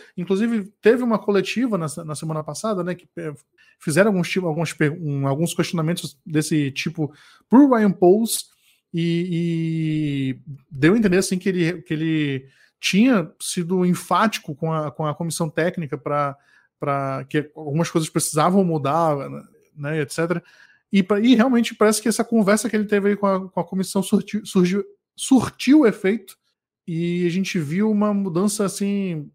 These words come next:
da água pro vinho na forma como utilizam o, o, o Fields, né? O, o, o mesmo, o Lucas também comenta aqui,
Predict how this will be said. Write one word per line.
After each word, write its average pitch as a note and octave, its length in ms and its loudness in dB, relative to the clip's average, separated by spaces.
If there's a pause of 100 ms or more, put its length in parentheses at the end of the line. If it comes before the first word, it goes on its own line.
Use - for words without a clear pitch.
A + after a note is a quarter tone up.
(280)
da F3+ 180 -2
água A#3+ 200 -2
pro D4+ 160 2
vinho F#3 480 0 (340)
na E3 120 -6
forma F#3+ 420 0
como G3 360 0
utilizam F#3+ 680 -2 (400)
o, D#3+ 80 -2
o, C#3+ 960 -2
o C3 40 -6
Fields, C3 460 -4
né? B2+ 200 -10 (420)
O, D#3 80 -6
o, C3+ 960 -4 (460)
o D#3+ 100 -2
mesmo, G3+ 340 4
o E3 440 4
Lucas G3 240 2
também G3 240 2
comenta G3+ 340 0
aqui, G#3+ 300 0